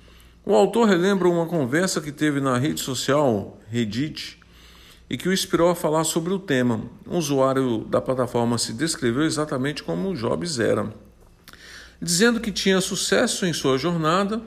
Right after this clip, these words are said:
porque então deveria se preocupar com inteligência emocional.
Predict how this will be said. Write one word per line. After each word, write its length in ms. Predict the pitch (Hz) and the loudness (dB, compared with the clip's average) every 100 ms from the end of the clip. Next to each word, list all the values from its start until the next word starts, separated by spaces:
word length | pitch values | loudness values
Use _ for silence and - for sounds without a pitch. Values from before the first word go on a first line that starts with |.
| - - - - - - | -14 -20 -20 -20 -20 -4
porque 300 | 175 170 196 | 2 2 4
então 300 | 190 190 185 | 2 2 2
deveria 400 | 180 175 170 175 | 4 4 4 4
se 160 | 175 180 | 2 -2
preocupar 480 | 165 160 143 151 | -2 -4 -2 -2
com 120 | 151 151 | 0 -2
inteligência 600 | 143 139 131 127 127 127 | -2 -2 -2 -2 -2 -2
emocional. 680 | 123 - 104 95 - - | -2 -2 -2 -4 -6 -12